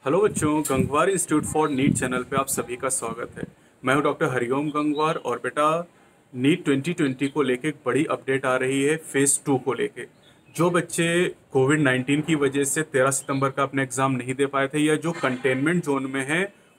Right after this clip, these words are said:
उनके लिए एक Supreme Court ने order release किया है कि इन बच्चों का exam चौदह अक्टूबर को कराया जाए, यानी परसों, है ना?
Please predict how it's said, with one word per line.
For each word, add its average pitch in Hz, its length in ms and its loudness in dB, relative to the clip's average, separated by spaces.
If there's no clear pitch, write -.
उनके 139 320 2
लिए 156 240 4
एक 156 640 0
Supreme 143 420 0
Court 139 280 2
ने 151 60 2
order 123 320 0
release 143 320 0
किया 147 240 0
है 156 120 2
कि 175 280 -4
इन 165 140 2
बच्चों 151 340 -2
का 139 120 -2
exam 143 540 0
चौदह 139 340 4
अक्टूबर 135 580 0
को 156 160 0
कराया 120 360 0
जाए, 120 280 -6
यानी 127 180 4
परसों, 135 420 2
है 147 80 0
ना? 254 140 0